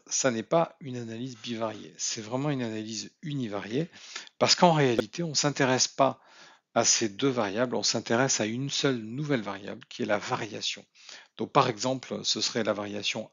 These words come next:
après moins avant sur le score d'une maladie, ou par exemple également, ce serait la différence de longueur entre le membre droit et le membre gauche, différence qui peut être positive, négative ou nulle. Et une fois qu'on a construit cette variable, en fait, c'est elle et uniquement elle qu'on analysera.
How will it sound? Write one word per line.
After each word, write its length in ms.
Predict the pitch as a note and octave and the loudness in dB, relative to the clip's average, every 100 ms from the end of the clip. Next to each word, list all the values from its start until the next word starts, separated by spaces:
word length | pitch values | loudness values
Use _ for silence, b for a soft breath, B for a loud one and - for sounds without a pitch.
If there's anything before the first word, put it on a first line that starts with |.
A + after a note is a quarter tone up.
| - | -12
après 480 | - - A#2+ A2 A2 - | -12 -8 -6 -6 -8 -12
moins 280 | A#2 A#2+ A2+ | -6 -4 -2
avant 360 | G#2+ A2 G#2+ - | -2 -6 -12 -10
sur 200 | - F#2+ | -10 -10
le 80 | |
score 240 | F#2+ - G#2 | -14 -14 -16
d'une 160 | - G2+ | -16 -16
maladie, 440 | G#2 G#2+ C#3 - _ B B B B B | -12 -10 -10 -12 _ B B B B B
ou 40 | A2+ | 8
par 160 | C#3+ | 10
exemple 300 | A#2+ B2 E3+ | 10 4 -2
également, 260 | B2 G#2 C#3+ | -4 -4 -4
ce 140 | - | -4
serait 220 | A#2 - A2+ | -4 -2 0
la 120 | A2 | 0
différence 500 | A2+ C3 C3+ B2+ A#2 | -2 -2 -2 -2 -6
de 60 | |
longueur 360 | G#2 G2+ A#2 C#3 | -8 -8 -8 -6
entre 320 | A2+ - A2+ | -8 -10 -8
le 100 | A2 | -6
membre 340 | A2 A2 G2+ G2 | -6 -8 -10 -12
droit 280 | G2 A#2+ A#2+ | -4 -2 -2
et 20 | |
le 80 | G2+ | -6
membre 340 | G2+ F#2+ G2+ | -10 -12 -12
gauche, 360 | G#2+ D#3+ - B B B _ | -6 -2 -2 B B B _
différence 380 | G#2+ - B2 D3 | -6 -2 0 -2
qui 120 | - | -6
peut 100 | F#2+ | -8
être 200 | G#2 - | -8 -8
positive, 460 | - A#2 F#2+ - C#3 | -6 -4 -4 -8 -6
négative 480 | A#2 G#2 G2+ D3 C3+ | -6 -6 -8 -10 -10
ou 40 | |
nulle. 300 | G#2+ G#2+ G#2+ A2 _ _ _ _ _ _ B B B B B C3+ | -8 -10 -14 -18 _ _ _ _ _ _ B B B B B 10
Et 280 | C3+ A2 - _ | 10 8 -2 _
une 100 | C3+ | -8
fois 140 | - F3 | -2 0
qu'on 140 | C#3 | 2
a 80 | C3 | -2
construit 380 | C#3 B2 - C#3+ | -2 -8 -8 -8
cette 200 | - G2 | -8 -6
variable, 380 | G2+ B2+ E3 | -6 -4 -6
en 60 | G#2+ | -6
fait, 200 | - D3+ | -6 -6
c'est 240 | A#2+ - | -6 -4
elle 220 | C3 A#2 - | -2 -2 -6
et 100 | A#2+ | -12
uniquement 500 | B2 C#3+ D3 - B2 | -12 -10 -12 -10 -8
elle 120 | A#2+ | -8
qu'on 180 | - G#2+ | -10 -16
analysera. 580 | G2+ G2 F#2 F#2+ A#2 | -14 -16 -16 -16 -14